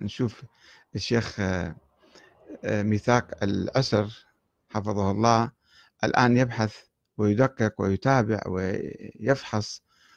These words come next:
ويحقق في مسائل، آه، مجهول المالك. هاي المسألة اللي كثير من العلماء، آم، يعني، آه، عندهم فتاوى عجيبة غريبة فيها،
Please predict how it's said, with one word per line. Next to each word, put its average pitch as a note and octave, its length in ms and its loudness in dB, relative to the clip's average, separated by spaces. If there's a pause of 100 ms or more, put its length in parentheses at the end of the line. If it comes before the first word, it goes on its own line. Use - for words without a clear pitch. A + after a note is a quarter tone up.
(220)
ويحقق G#2 2000 0
في A2 420 4 (540)
مسائل، A2+ 800 4
آه، F#2+ 400 4
مجهول A2 720 0 (200)
المالك. G2+ 640 2 (600)
هاي A2+ 140 6
المسألة A#2 440 2
اللي A2 220 2
كثير A#2+ 380 0
من A2 60 4
العلماء، G#2 560 2 (960)
آم، F#2 420 0 (300)
يعني، F#2+ 680 2 (840)
آه، G#2+ 340 -4
عندهم G#2+ 220 0
فتاوى G#2 360 2
عجيبة G2 420 2
غريبة F2 320 0
فيها، G2 320 0